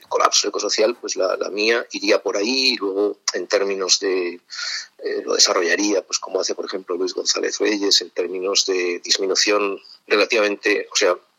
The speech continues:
mm, brusca, relativamente brusca en términos históricos de la,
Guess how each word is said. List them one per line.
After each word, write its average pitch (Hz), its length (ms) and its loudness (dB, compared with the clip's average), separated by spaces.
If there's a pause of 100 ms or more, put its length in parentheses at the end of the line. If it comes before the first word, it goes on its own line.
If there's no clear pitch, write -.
(160)
mm, 98 600 -4
brusca, 123 540 4
relativamente 98 640 0
brusca 113 420 2
en 82 100 -4
términos 90 440 -2
históricos 92 560 0
de 87 120 -2
la, 80 320 -2